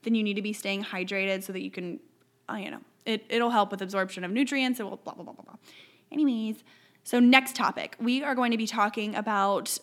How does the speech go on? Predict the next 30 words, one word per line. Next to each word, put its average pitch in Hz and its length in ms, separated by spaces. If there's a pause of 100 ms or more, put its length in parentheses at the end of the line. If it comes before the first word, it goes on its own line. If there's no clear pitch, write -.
(160)
different 226 540
types 208 400
of 202 140
vegetables 196 720
and 190 360
fruits 196 320
that 202 100
are 196 60
in 196 220
season 196 480
right 277 200
now. 320 360 (420)
And 269 160
the 277 80
reason 262 300
why 359 140
it's 330 160
so 277 120
important 233 420
to 240 100
shop 214 460
in 208 260
season 208 640 (340)
is 226 480 (100)
be-, 240 200
for 240 240
a 233 80
few 220 180
different 196 240
reasons. 226 420